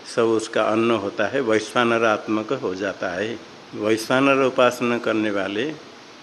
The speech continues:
के लिए आगे कैसे वैश्वानर उपासक सर्वात्मक होता है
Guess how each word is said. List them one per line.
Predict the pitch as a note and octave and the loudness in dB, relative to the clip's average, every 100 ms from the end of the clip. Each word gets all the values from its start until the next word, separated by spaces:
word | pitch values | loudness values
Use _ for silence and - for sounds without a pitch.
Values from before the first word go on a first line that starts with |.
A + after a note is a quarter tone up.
| - - - - | -20 -20 -20 0
के | B2+ | 2
लिए | A#2 G#2 A#2 D3+ - - - - - | 4 2 0 -2 -10 -18 -20 -20 -12
आगे | G2 A2 B2+ A2+ A2+ - - - - - - | -6 0 2 2 0 -4 -12 -20 -20 -20 -4
कैसे | A#2 C3+ C3 D#3 | 4 4 6 4
वैश्वानर | C3 A#2 A2+ C3 C3+ C3+ | 8 6 4 4 6 8
उपासक | C3+ - B2+ B2+ B2 C3 B2 A#2+ C#3 A2 G#2+ C#3 D3 | 6 8 8 8 6 2 0 4 4 6 4 2 -2
सर्वात्मक | - A2 G#2+ A#2+ B2 B2 B2+ | 0 0 6 6 6 4 0
होता | A#2+ G2 A2 A2+ G2+ | 0 -2 0 2 2
है | G2 A2+ | 0 -4